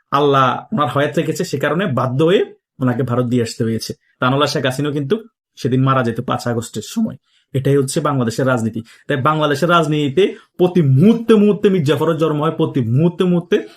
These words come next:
রাজনৈতিক প্রেক্ষাপট চেঞ্জ হয়। তাই রাষ্ট্রপতি যদি সেনাবাহিনীর ঊর্ধ্বতন কর্মকর্তার সাথে সত্যি বৈঠক করে থাকে, যদি কোনো গুরুত্বপূর্ণ আলোচনা হয়ে থাকে, আমি অবাক হব না যদি আগামীতে কোনো ভয়ঙ্কর কিছু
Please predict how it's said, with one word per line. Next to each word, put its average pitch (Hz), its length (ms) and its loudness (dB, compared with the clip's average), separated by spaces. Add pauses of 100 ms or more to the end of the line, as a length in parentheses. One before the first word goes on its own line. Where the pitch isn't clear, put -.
(160)
রাজনৈতিক 131 380 0
প্রেক্ষাপট 143 440 -2
চেঞ্জ 123 260 0
হয়। 110 100 -2 (220)
তাই 151 100 0
রাষ্ট্রপতি 135 720 -2 (200)
যদি 127 180 0
সেনাবাহিনীর 147 500 -2
ঊর্ধ্বতন 135 240 -2
কর্মকর্তার 131 480 -2
সাথে 160 400 -4
সত্যি 185 400 -2
বৈঠক 147 300 0
করে 160 160 -2
থাকে, 165 300 -4 (240)
যদি 131 140 0
কোনো 143 200 -2
গুরুত্বপূর্ণ 139 500 0
আলোচনা 127 300 0
হয়ে 147 140 0
থাকে, 151 200 -4
আমি 143 120 -4
অবাক 135 320 -2
হব 151 140 -2
না 180 180 -2 (180)
যদি 127 120 0
আগামীতে 135 420 0
কোনো 135 180 0
ভয়ঙ্কর 139 380 -2
কিছু 156 300 -2